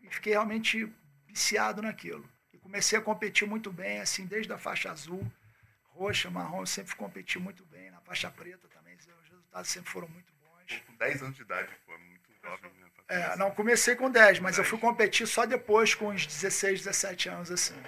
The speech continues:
Speaker 2: E já com
Speaker 1: Porque, eu,
Speaker 2: seis,
Speaker 1: na,
Speaker 2: sete
Speaker 1: na
Speaker 2: anos de
Speaker 1: verdade,
Speaker 2: trabalho.
Speaker 1: eu, eu, quando com dez, onze, doze anos de idade, assim, eu queria mais saber de surfar. Mas aí, como eu me mudei, eu morava no Posto seis, ali perto do Arpoador, eu surfava muito no Arpoador, ali no,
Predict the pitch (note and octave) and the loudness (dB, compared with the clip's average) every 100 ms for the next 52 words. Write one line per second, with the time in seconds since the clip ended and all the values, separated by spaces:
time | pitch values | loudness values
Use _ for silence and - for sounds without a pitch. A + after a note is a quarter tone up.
0 | - - A2 - - A3+ A3+ C#4+ C4 C#4 | -20 -10 -6 -6 -2 0 8 8 8 4
1 | C4 - G#3+ B3 A#3+ B3+ G#3+ G3+ A3+ B3 | 2 -2 10 10 12 10 8 6 8 6
2 | B3 A#3 B3 B3+ B3+ A3 A3 A3+ - G#3+ | 6 6 6 6 2 2 2 2 -2 -4
3 | G#3 G3+ F#3+ A3 G#3+ F3 G#3+ A3+ F#3+ F3 | -4 -4 2 6 4 4 2 2 0 -6
4 | D3 - F#3+ G3+ F3 G3 F3+ E3 F#3 F3+ | -12 -10 -4 -4 -2 -4 -6 -4 -4 -2
5 | E3+ G3 G#3 G3 G3+ G#3+ - F#3+ G#3 G#3 | -2 -2 -4 -4 -4 -4 -4 -4 -6 -6
6 | - A3 - F3 - - _ _ _ _ | -8 -10 -10 -8 -10 -16 _ _ _ _
7 | _ _ _ - G#3 G3+ A3+ A#3+ B3+ B3 | _ _ _ 2 4 6 6 6 4 4
8 | B3 B3 G#3 A3 A#3 G#3+ G#3+ A3 A3 G#3+ | 2 2 2 4 4 4 2 2 2 2
9 | G#3+ - G#3+ G#3+ G#3 G#3 G#3+ G#3 G3+ - | 0 2 2 2 2 2 2 2 2 0
10 | - G3+ F#3+ F#3+ F3+ - F#2+ F#3 G3 D3 | -2 -2 -2 -4 -4 -4 -4 -4 -8 -8
11 | G#2 - G#2+ G2+ A2+ F2+ - F2 | -12 -8 -6 -4 -2 -4 -4 -10